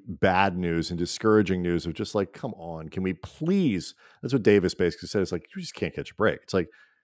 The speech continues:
he's, he's gonna be okay. And, but, like,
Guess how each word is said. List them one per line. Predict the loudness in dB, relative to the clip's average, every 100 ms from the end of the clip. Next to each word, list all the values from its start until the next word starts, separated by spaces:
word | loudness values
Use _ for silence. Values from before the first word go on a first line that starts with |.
| _ _ _ -10
he's, | -10 -10 -14 -4
he's | -2 4
gonna | 6 8
be | 8
okay. | 8 6 8 8 6 2
And, | 0 2 2
but, | 2
like, | 0